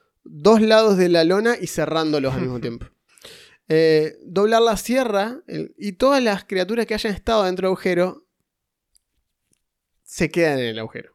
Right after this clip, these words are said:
Speaker 2: <laughs>
Speaker 1: Ese es el problema.
Speaker 2: Claro. Vos podés salir mientras esté abierto, ¿eh?
Speaker 1: El agujero no pesa nada.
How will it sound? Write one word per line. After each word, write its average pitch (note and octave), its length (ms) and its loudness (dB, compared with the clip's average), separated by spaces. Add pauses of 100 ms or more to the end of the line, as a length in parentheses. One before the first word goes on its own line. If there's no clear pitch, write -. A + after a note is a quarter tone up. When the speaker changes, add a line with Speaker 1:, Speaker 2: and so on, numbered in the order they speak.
Speaker 2:
<laughs> - 20 -20 (600)
Speaker 1:
Ese E3 80 -6
es E3 100 -4
el C#3+ 120 2
problema. A#2 400 -6 (680)
Speaker 2:
Claro. B2+ 300 -6 (280)
Vos C3+ 140 -8
podés E3 140 -4
salir F#3 140 -2
mientras G#3 200 -2
esté D#3+ 100 -2
abierto, C#3+ 400 2
¿eh? B2 100 -10 (200)
Speaker 1:
El E3 100 2
agujero B3 240 4
no A3+ 140 4
pesa G#3+ 340 0
nada. C3+ 480 0